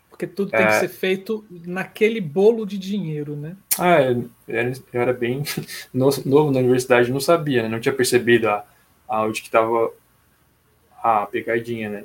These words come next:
Speaker 2: E tinha acabado de conseguir comprar os equipamentos, eu falei, "Pô, os caras tão realmente apoiando, né? Vai, vai dar
Speaker 1: Ou
Speaker 2: certo."
Speaker 1: seja, eu não sei fazer, não me dá trabalho, tá? <laughs> Eu vou
Speaker 2: Depois
Speaker 1: fazer
Speaker 2: vocês
Speaker 1: isso.
Speaker 2: resolvem isso de outro
Speaker 1: Depois
Speaker 2: jeito.
Speaker 1: eu
Speaker 2: É. É, enfim, daí,
Speaker 1: É.
Speaker 2: hoje em dia, a gente não tem,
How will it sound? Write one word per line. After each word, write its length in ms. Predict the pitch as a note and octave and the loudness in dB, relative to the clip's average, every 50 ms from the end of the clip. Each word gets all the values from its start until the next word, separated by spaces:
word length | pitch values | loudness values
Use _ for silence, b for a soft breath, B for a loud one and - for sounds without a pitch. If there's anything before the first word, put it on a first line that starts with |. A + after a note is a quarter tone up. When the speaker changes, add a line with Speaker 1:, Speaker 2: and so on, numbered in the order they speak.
| - | -10
Speaker 2:
E 80 | - A#2+ | -10 -8
tinha 180 | - - B2 A#2 | -4 -2 -2 0
acabado 320 | - A#2 A2+ A#2+ A#2 A2+ | 0 2 4 4 4 4
de 60 | - | 2
conseguir 280 | - B2 - - B2 A#2 | -2 -8 -8 -6 -6 -4
comprar 280 | - A#2 A2+ C3 A#2+ | -4 -2 0 2 2
os 80 | A#2 A2+ | 2 2
equipamentos, 500 | A#2+ B2 - B2 B2 A#2+ A#2+ C3+ C#3+ - | 0 0 0 0 0 2 0 0 -2 -2
eu 80 | D#3 D3+ | -4 -2
falei, 180 | - F3+ - | 0 -2 -2
"Pô, 240 | - - D3+ G#2+ - - | 0 0 -2 -2 -2 -4
os 100 | - - | -10 -14
caras 300 | - - G#2+ G#2 A2 - | -8 -6 -4 -4 -4 -4
tão 260 | - A#2 A#2+ C#3 D3 D3 | -6 -6 -6 -6 -8 -8
realmente 500 | B2 B2 B2+ C#3 C3+ A#2 A#2+ B2 B2 - | -6 -4 -4 -2 -2 0 -2 -2 -2 -2
apoiando, 440 | C#3+ - D3 D3+ D3 C#3+ D#3+ F#3 F#3 | -4 -2 -2 -2 -2 -2 -4 -6 -8
né? 160 | C3+ A#2+ B2+ A#2+ | -8 -10 -12 -12
Vai, 140 | A2+ G#2 - - | -14 -16 -12 -8
vai 140 | G#2 F#2+ - | -8 -6 -6
dar 60 | B2+ | -6
Speaker 1:
Ou 20 | D3 | -8
Speaker 2:
certo." 180 | - E3 - | -8 -10 -8
Speaker 1:
seja, 360 | - - F3+ D#3+ C#3+ - D#3+ - | -6 -4 -4 -4 -4 -6 -6 -2
eu 140 | - A3+ C4+ | 0 0 0
não 100 | C#4 B3+ | 0 -2
sei 160 | - - A#3+ | -4 -4 -4
fazer, 460 | A3+ - G3+ F3+ D#3+ - G#3 G3+ A3+ A#3 | -4 -2 -4 -4 -4 -2 0 0 0 0
não 100 | A#3 A3+ | 0 -2
me 100 | A3 G#3 | -2 -2
dá 160 | - G#3+ A#3 | 0 -2 -2
trabalho, 720 | A#3 - G#3 F3+ D#3 D3 D#3 E3 F3+ F#3 G#3+ A#3+ A#3+ A3 - _ | 0 -2 -2 -2 -2 -2 -2 0 0 -2 -2 -4 -8 -10 -10 _
tá? 280 | F#3 F3 F3+ A#3 - _ - | -8 -8 -8 -8 -8 _ -6
<laughs> 120 | G#3 - | -2 0
Eu 180 | A3+ G#3+ G3+ - | 2 2 2 4
vou 80 | - | 6
Speaker 2:
Depois 300 | C3+ C#3 C#3 D3 D#3+ D#3+ | 6 6 8 8 6 6
Speaker 1:
fazer 120 | F3 F3+ F3+ | 6 6 6
Speaker 2:
vocês 120 | F#3+ F#3 | 6 6
Speaker 1:
isso. 80 | F#3 F#3+ | 6 6
Speaker 2:
resolvem 280 | F#3+ F#3 F3+ E3+ E3+ F3 | 6 6 6 6 4 4
isso 100 | E3+ - | 0 0
de 60 | D#3+ | -2
outro 220 | D#3 D#3 - F3 F3+ | -2 4 4 6 6
Speaker 1:
Depois 320 | - C3 A2+ G#2+ A2 - - | 6 4 2 0 0 0 0
Speaker 2:
jeito. 60 | - | -2
Speaker 1:
eu 60 | A2+ | -4
Speaker 2:
É. 60 | G#2+ G2+ - - - b b b b b b b b b b b b b b _ _ _ _ _ _ _ _ - - - - _ - | -4 -4 -6 -10 -16 b b b b b b b b b b b b b b _ _ _ _ _ _ _ _ -20 -20 -20 -18 _ 0
É, 260 | F#3 E3+ A#2 - - _ - - _ _ _ _ _ | 0 0 0 0 -4 _ -20 -20 _ _ _ _ _
enfim, 380 | F#3 F3+ F3 - - A#2+ A2 A2 | -2 0 0 -2 -4 -6 -6 -2
daí, 420 | G#2+ A2+ A#2+ C3 D3 E3 D#3+ D3 C#3 | 0 2 2 4 4 2 0 0 0
Speaker 1:
É. 60 | C#3 | 0
Speaker 2:
hoje 160 | C#3+ C#3+ D#3 | 0 0 -2
em 40 | C3+ | -2
dia, 160 | B2+ D3+ D#3+ | 0 0 0
a 40 | D#3+ | 0
gente 280 | D#3 F3 F3 - G3 | 0 -2 -2 -2 0
não 180 | F3+ F3 F3 E3+ | 0 2 0 0
tem, 500 | E3+ E3+ E3 E3 F3 F3+ F3+ F3+ F3+ F3 | 0 0 0 2 4 4 4 4 2 -2